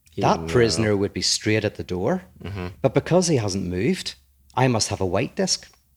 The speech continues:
Speaker 2: And so I run to the door and say, "I have a white disc on my back." So I do it because of the other person's reaction.
Speaker 1: Yeah.
Speaker 2: Right. Now, the reason why this is connected to the threat of the coronavirus and toilet paper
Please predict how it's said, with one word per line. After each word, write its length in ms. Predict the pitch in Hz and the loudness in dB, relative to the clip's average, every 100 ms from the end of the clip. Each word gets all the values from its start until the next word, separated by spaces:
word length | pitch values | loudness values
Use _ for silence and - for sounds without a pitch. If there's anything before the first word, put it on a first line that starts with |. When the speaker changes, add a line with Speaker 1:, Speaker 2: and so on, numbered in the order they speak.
| _ _ _ _ _ _ | _ _ _ _ _ _
Speaker 2:
And 120 | - 101 | -6 -2
so 140 | 98 | 0
I 60 | 98 | 2
run 180 | 95 95 | 0 -2
to 60 | |
the 120 | 90 95 | -2 -2
door 260 | 95 104 | 0 2
and 80 | 107 | 2
say, 120 | - 92 | 0 0
"I 40 | |
have 100 | 90 | 0
a 40 | 87 | -2
white 260 | 92 92 | -2 -2
disc 240 | 92 95 101 | -4 -4 -4
on 60 | |
my 100 | 101 | -6
back." 280 | 101 113 117 - - | -4 -4 -6 -10 -2
So 160 | 123 120 | -2 2
I 240 | 120 156 | 2 2
do 240 | 139 101 101 | 2 2 2
it 240 | 131 - - _ _ _ | 2 -2 -8 _ _ _
because 640 | - - - 107 101 - - - - | -4 -2 0 0 2 0 0 -8 -2
of 360 | 104 104 92 | 2 2 0
the 160 | - 104 | -2 -4
other 220 | 92 95 | -2 -4
person's 440 | 92 95 92 90 - | -4 -6 -4 -6 -4
reaction. 460 | 90 90 - - - _ _ _ | -6 -6 -10 -14 -16 _ _ _
Speaker 1:
Yeah. 260 | 90 80 - - | -6 -4 -4 -8
Speaker 2:
Right. 140 | - - - - _ - | -14 -16 -20 -20 _ 0
Now, 120 | 110 | 2
the 100 | 104 | 4
reason 380 | 117 139 131 120 | 6 4 4 2
why 220 | 107 107 | 2 2
this 180 | 98 95 | 2 2
is 160 | 95 | 0
connected 460 | - 101 98 95 92 | -2 0 0 0 -4
to 140 | - 95 | -4 -4
the 120 | 92 | -4
threat 500 | - - 92 98 - | -6 -2 0 -2 -6
of 220 | 98 85 - | -10 -8 -4
the 160 | 90 | -6
coronavirus 920 | - - 92 92 98 104 101 104 - - | -4 -4 -2 -2 -2 -2 -2 -2 -4 -4
and 240 | 104 104 | -2 0
toilet 340 | - 95 92 101 | 0 0 -2 -2
paper 360 | 95 98 110 | -8 -8 -8